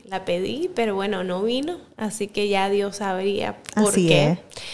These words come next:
Speaker 1: Eh, yo voy a quedar como la única mujer, digo, me ahorré el drama porque somos tremendas, nosotras las mujeres, y el
Speaker 2: <laughs>
Speaker 1: dinero porque somos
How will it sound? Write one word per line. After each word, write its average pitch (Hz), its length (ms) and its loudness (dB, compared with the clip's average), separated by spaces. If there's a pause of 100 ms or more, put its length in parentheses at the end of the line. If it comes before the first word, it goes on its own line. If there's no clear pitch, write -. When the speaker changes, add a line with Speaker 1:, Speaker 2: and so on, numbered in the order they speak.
(320)
Speaker 1:
Eh, 208 460 6
yo 214 100 6
voy 220 100 6
a 233 80 2
quedar 214 360 0
como 208 220 0
la 190 100 0
única 196 240 -2
mujer, 214 300 0
digo, 220 320 4
me 226 140 6
ahorré 214 280 4
el 262 140 2
drama 220 400 4
porque 208 260 0
somos 196 320 -2
tremendas, 196 580 -2
nosotras 208 300 -8
las 233 140 -4
mujeres, 220 440 6
y 302 40 8
el 254 160 8
Speaker 2:
<laughs> 254 100 12
Speaker 1:
dinero 214 440 8
porque 208 200 -4
somos 220 260 -4